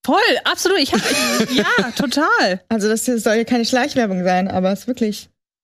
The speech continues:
Speaker 3: geil. Ich glaube, das erste, was ich jetzt gesehen hab, was ich so, nee, fand, war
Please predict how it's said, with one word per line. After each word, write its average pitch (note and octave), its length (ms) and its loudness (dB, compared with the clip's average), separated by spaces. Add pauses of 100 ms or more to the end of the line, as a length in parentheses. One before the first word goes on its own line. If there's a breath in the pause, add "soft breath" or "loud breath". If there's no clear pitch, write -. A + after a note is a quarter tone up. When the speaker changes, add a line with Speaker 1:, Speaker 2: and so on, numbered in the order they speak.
(720)
Speaker 3:
geil. A#3+ 280 0 (220)
Ich - 160 -4
glaube, A3 220 0
das G#3+ 140 -2
erste, A#3+ 280 0
was A#3+ 140 0
ich A#3 60 0
jetzt A#3 140 -2
gesehen A#3 240 2
hab, A3+ 120 -2
was A3 160 -2
ich G#3 120 0
so, G#3+ 400 0 (640)
nee, F#4 340 -4 (480)
fand, A#3+ 300 0
war G#3+ 420 0